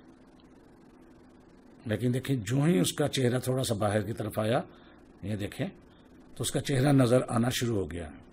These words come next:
इस चीज़ को कैसे ख़त्म किया जा सकता है? इस चीज़ को ख़त्म करने के लिए आप यहाँ पर देखें आपके सामने यहाँ पर ट्रैकिंग है। अगर आप अपना प्ले हैंडल बिल्कुल शुरू में ले आएं, ये याद रखिएगा, प्ले हैंडल बिल्कुल शुरू में लेके आना है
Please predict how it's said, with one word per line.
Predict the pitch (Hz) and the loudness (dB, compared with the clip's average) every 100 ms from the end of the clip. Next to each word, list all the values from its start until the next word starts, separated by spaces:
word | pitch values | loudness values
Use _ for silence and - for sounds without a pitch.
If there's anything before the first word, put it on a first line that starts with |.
| - - | -8 2
इस | 202 - | 4 4
चीज़ | 214 | 2
को | 220 | 0
कैसे | - 170 170 | 0 0 2
ख़त्म | - 135 120 | 0 0 0
किया | 117 | 0
जा | 104 101 | -2 -4
सकता | - - - | -6 -8 -12
है? | 82 80 - - - - - - | -12 -14 -18 -20 -20 -20 -20 -6
इस | 151 - | 0 0
चीज़ | 170 165 | 0 0
को | |
ख़त्म | 185 117 151 | -2 -2 -2
करने | 147 135 135 | 2 4 4
के | 127 | 2
लिए | 117 117 139 180 | 2 0 -2 -2
आप | 117 123 | 0 2
यहाँ | 120 123 | 2 0
पर | 113 101 | -2 -4
देखें | 107 - 147 208 - - - - - | -6 -4 -4 -6 -12 -20 -20 -12 0
आपके | 131 117 113 | 2 2 2
सामने | - 135 139 | 2 4 2
यहाँ | 127 123 135 | 2 2 2
पर | - | 0
ट्रैकिंग | 165 156 147 - 131 | 0 0 -2 -2 -4
है। | 101 90 - - - - - - - | -4 -8 -12 -20 -20 -20 -20 -20 -8
अगर | - 135 156 - - | 0 4 4 2 -2
आप | 135 139 147 143 | 2 4 2 0
अपना | - 131 | 0 0
प्ले | 131 131 139 | 0 2 2
हैंडल | 120 117 131 | 4 2 0
बिल्कुल | 127 123 143 | -2 -4 -2
शुरू | - 156 170 | 0 2 4
में | 151 | 6
ले | 117 104 | 4 2
आएं, | 113 151 | -2 -4
ये | 117 127 | 0 4
याद | 123 123 | 4 4
रखिएगा, | 131 135 170 | 2 0 0
प्ले | - 135 131 | 2 4 6
हैंडल | 123 113 123 160 - - - | 6 6 4 2 -2 -14 -14
बिल्कुल | 101 127 127 - | 0 2 4 2
शुरू | 175 - 160 | 2 4 6
में | 160 139 | 8 8
लेके | 117 - | 4 2
आना | 117 110 | -2 -2
है | 110 117 175 | -2 -2 -4